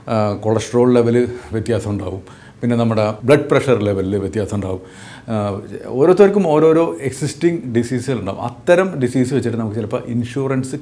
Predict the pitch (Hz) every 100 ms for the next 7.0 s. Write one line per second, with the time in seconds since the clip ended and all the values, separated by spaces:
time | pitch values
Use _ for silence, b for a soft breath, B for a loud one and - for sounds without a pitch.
0 | 131 - 131 139 127 110 101 113 98 95
1 | 92 - 117 117 - 104 113 101 95 95
2 | 92 - - 151 151 143 120 110 127 B
3 | B B 135 143 - 135 123 123 117 120
4 | 143 131 120 104 98 95 - B B B
5 | B 147 196 - 127 131 196 220 202 151
6 | 160 165 139 139 139 135 135 113 101 113